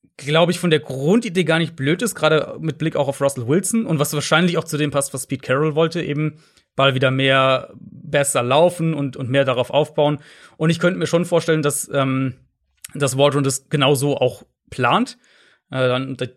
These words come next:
die, die Deep Shots halt dann gerade auch via Play Action wieder Rollouts so hinbekommen.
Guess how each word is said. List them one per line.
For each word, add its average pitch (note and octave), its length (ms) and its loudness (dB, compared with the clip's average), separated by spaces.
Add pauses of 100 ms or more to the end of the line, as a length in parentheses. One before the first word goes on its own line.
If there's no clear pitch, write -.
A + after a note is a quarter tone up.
die, C3 140 -6
die A#2+ 120 -8
Deep E3 200 0
Shots D3+ 260 0
halt C3+ 180 2
dann C3 140 -2
gerade B2+ 240 2
auch A#2+ 160 -2
via B2+ 220 0
Play B2+ 160 -2
Action C#3+ 240 -6
wieder B2+ 180 0
Rollouts B2+ 500 0
so D3+ 160 -2
hinbekommen. D3+ 600 -2